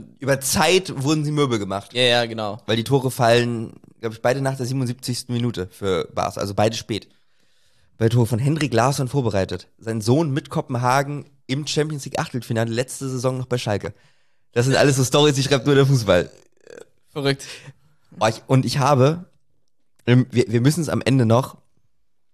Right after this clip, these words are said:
Speaker 1: noch reinbringen. Das kann ich mir nicht nehmen lassen. Ich hab's bei Bayern manu tatsächlich vergessen. Hast du
Speaker 2: Na.
Speaker 1: das Tor gerade vor Augen?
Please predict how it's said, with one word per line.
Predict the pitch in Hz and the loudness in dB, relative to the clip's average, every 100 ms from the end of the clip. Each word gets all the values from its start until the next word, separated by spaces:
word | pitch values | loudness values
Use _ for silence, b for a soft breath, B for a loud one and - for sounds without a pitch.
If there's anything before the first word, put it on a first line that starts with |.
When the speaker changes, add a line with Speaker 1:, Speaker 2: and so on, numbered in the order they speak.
| _ | _
Speaker 1:
noch | - 120 | 0 2
reinbringen. | 117 120 104 107 | 4 2 2 0
Das | 113 | 0
kann | - - 165 | 0 0 0
ich | 156 143 | -2 -2
mir | 123 | 0
nicht | 135 - - | 0 -2 -2
nehmen | 135 | 0
lassen. | 113 110 117 | 2 2 -2
Ich | - - | -8 -8
hab's | - - | -8 -2
bei | 117 | 2
Bayern | 113 123 120 | 4 6 6
manu | 120 120 | 4 2
tatsächlich | 127 120 113 131 117 | 0 -2 -4 -4 -8
vergessen. | 110 104 104 92 - _ _ _ _ _ | -6 -6 -6 -12 -16 _ _ _ _ _
Hast | - 117 | -10 -4
du | 110 | 0
Speaker 2:
Na. | |
Speaker 1:
das | 131 - | 0 -2
Tor | - 151 175 120 | -4 2 4 4
gerade | 101 101 98 | 2 2 2
vor | - - | -4 -2
Augen? | 104 101 | -4 -4